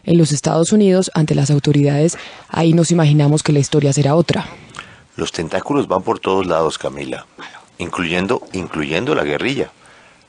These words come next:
Speaker 2: Incluyendo la guerrilla precisamente para el tema de tráfico, dicen las autoridades. Cinco millones de dólares por su cabeza y una operación,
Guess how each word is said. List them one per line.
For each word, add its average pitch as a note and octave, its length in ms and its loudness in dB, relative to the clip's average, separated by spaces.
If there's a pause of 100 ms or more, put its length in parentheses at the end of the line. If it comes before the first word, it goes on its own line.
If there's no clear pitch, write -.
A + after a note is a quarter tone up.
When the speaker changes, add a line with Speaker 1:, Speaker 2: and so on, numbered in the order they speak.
(100)
Speaker 2:
Incluyendo E2+ 480 -2
la G2+ 100 -2
guerrilla F2 480 -2
precisamente F2+ 640 -4
para E2+ 140 -2
el D2+ 80 -6
tema F2 260 -2
de D#2+ 80 -2
tráfico, E2+ 640 -6
dicen E2+ 280 -4
las - 120 -4
autoridades. C#2+ 800 -6 (540)
Cinco F2+ 360 -6
millones F#2+ 340 -2
de F#2 60 -2
dólares F2 380 -2
por D#2+ 180 -8
su E2 120 -10
cabeza E2+ 520 -2 (140)
y D#2+ 140 -10
una E2+ 160 -2
operación, F2+ 600 -4